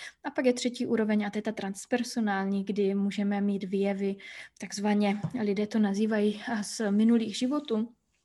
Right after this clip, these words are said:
A já to nazývám, že jsou to výjevy z takového kolektivního nevědomí,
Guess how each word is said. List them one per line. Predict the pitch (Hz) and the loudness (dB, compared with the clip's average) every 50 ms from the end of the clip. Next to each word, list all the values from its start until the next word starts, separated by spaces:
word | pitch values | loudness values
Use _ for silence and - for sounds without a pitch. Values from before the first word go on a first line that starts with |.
| _ _ _ _ _ _ - - | _ _ _ _ _ _ -10 -8
A | 220 202 208 208 208 | -4 0 2 2 2
já | 202 202 202 196 202 | 2 2 2 0 0
to | 208 - - 208 | -2 -2 -2 -2
nazývám, | 208 220 202 202 190 208 214 208 202 202 202 208 | 0 0 0 0 0 2 2 2 2 2 0 0
že | 202 196 202 | -2 -4 -4
jsou | - - 214 | -6 -6 -6
to | 208 220 | -4 -4
výjevy | 202 202 202 202 202 208 214 208 208 - - - - - - | -2 -2 -2 0 0 0 -2 -2 -4 -10 -14 -14 -14 -14 -16
z | - | -12
takového | - 214 214 - 226 214 226 | -10 -8 -6 -2 0 0 0
kolektivního | 226 - 220 202 208 208 208 - 233 202 220 226 214 214 226 | 0 2 2 2 2 2 2 0 2 4 4 4 4 4 4
nevědomí, | 214 196 190 180 202 220 214 220 208 202 190 185 - - | 4 2 2 2 2 4 4 6 6 4 2 0 -2 -8